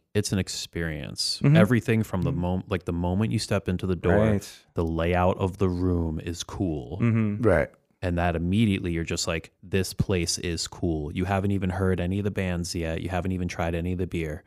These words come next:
Speaker 2: Mm-hmm.
Speaker 1: But just the fact that,
Speaker 2: You
Speaker 1: like,
Speaker 2: could feel it.
Speaker 1: you feel that this place is cool. There's love put into the layout. There's
Speaker 2: Mm-hmm.
Speaker 1: love put into the type of food that they serve and the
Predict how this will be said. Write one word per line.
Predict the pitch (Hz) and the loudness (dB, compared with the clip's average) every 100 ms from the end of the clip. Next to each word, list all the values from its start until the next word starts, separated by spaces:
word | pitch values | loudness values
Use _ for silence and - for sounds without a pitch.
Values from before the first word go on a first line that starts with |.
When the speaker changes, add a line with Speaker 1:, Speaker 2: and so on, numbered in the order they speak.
| - | 0
Speaker 2:
Mm-hmm. | 110 156 | 2 2
Speaker 1:
But | 107 98 | 0 -2
just | - | -2
the | |
fact | 104 104 95 | 0 0 0
that, | - 87 | 0 -2
Speaker 2:
You | |
Speaker 1:
like, | 87 | 2
Speaker 2:
could | 107 | 2
feel | - 110 131 | 6 6 6
it. | - | 4
Speaker 1:
you | 87 | -2
feel | - - - 98 101 92 | -4 -8 0 2 4 2
that | 82 | 0
this | 87 | -4
place | - - 87 - | -6 -4 -4 -4
is | 82 | -6
cool. | - - 87 80 | -10 -4 -2 -2
There's | 85 85 | -4 -4
love | 80 85 87 85 | -2 0 0 -2
put | - 92 | -4 -2
into | 87 - | -4 -6
the | - | -8
layout. | 78 82 95 107 110 - | -4 -2 0 0 -2 -2
There's | 90 | -4
Speaker 2:
Mm-hmm. | 101 | 0
Speaker 1:
love | 87 85 | 0 -2
put | - 90 | -4 -4
into | 85 87 87 | -2 -4 -6
the | 82 82 | -6 -6
type | - 87 85 | -6 -6 -6
of | |
food | - 120 123 | -2 0 2
that | 120 | 0
they | - 98 | 0 -2
serve | - 92 87 82 | 0 0 0 0
and | 85 78 | -2 -4
the | 80 | -6